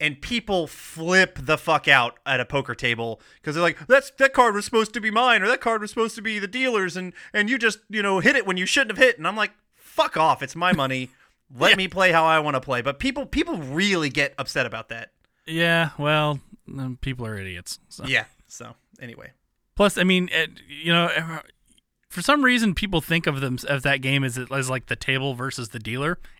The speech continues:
Speaker 2: It's
Speaker 1: Yeah.
Speaker 2: really every man for themselves.
Speaker 1: Yeah. <laughs> Yeah, exactly. I don't care about your stack. I only
Speaker 2: Yeah.
Speaker 1: care about me, baby.
Speaker 2: I'm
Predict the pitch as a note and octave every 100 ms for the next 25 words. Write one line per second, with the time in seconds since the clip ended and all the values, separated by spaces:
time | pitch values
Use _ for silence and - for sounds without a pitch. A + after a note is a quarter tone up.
0 | - C#3+ C#4+ E4+ A#3 F#3+ F3 D#3+ D#3+ D3
1 | A#2+ A2+ D3 A2 F2+ - _ C#3 D#3+ C4
2 | - - _ - E4+ E4+ C4+ F3 C4 -
3 | C3+ B3+ A3 F#3 C#3 B2+ F3+ - C#3 C3
4 | - - - C3+ C4 C4+ F#3 F#3 D#3 C3+
5 | B2 D3+ A2 A#2 A#2 A2+ -